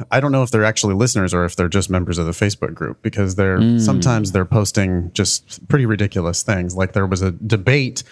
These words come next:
Speaker 1: about whether the January L sat was too late for this cycle.
Speaker 2: Mm.
Speaker 1: And I was like, "Yes."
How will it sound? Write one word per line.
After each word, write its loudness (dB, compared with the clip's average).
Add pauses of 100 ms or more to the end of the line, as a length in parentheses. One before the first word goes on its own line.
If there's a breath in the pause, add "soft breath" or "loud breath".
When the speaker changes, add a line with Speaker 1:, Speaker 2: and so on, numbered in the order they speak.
(400 loud breath)
Speaker 1:
about 2
whether 2
the 0
January 2
L 2
sat 0
was 0
too 0
late 0
for -2
this 2
cycle. -2 (840)
Speaker 2:
Mm. 0 (720)
Speaker 1:
And -2
I 0
was -2
like, -4 (340)
"Yes." -2